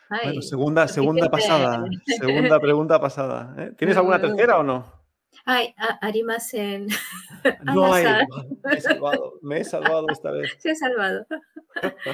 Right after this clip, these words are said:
Speaker 1: Ok.
Speaker 2: Muy bien, muy bien. Pues nada, Yuri, pues entonces tenemos, eh, dos diálogos, ¿eh? Creo que son bastante
Speaker 1: Ay.
Speaker 2: cortitos hoy,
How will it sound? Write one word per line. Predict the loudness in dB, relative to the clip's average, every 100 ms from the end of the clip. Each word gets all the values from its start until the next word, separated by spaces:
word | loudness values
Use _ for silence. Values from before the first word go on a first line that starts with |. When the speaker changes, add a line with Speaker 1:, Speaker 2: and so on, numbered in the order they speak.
| -10 -14
Speaker 1:
Ok. | -12 -12 -4 -2 -2 -4 -8 -14 _
Speaker 2:
Muy | -2 0
bien, | 4 4 6 4 0
muy | 0
bien. | 0 0 0
Pues | 2
nada, | 2 2
Yuri, | 0 0 0 0
pues | -4 -6
entonces | -4 -4 -6 -4
tenemos, | -4 -4 -8 -12 -4
eh, | -2 -2 -2 -2 -4 -8
dos | -6 -4 -4
diálogos, | -4 -4 -4 -6 -10 -14 -20 -20 _ -18
¿eh? | -16 -16 -14
Creo | -12
que | -10
son | -8
bastante | -8 -8 -8 -6
Speaker 1:
Ay. |
Speaker 2:
cortitos | -8 -6 -8 -8 -10 -6
hoy, | -6